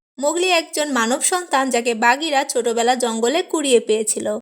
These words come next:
তারপর সে জঙ্গলে থাকা অন্যান্য নেকড়ে বাচ্চাদের সাথেই বড় হচ্ছে।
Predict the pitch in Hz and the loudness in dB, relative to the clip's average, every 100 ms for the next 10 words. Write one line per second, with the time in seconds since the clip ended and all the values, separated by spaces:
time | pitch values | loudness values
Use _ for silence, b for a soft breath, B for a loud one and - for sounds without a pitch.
0 | - - 269 320 302 311 320 240 240 247 | -4 0 0 2 -2 0 -4 0 0 2
1 | 285 359 359 339 302 - 240 247 247 254 | 0 2 0 0 0 0 0 0 0 0
2 | 247 240 240 330 330 330 339 370 359 349 | 0 0 0 -2 0 0 0 -2 -2 -2
3 | 359 370 349 320 240 240 233 233 208 - | 0 0 0 0 0 2 0 -2 -6 -4
4 | 226 | -4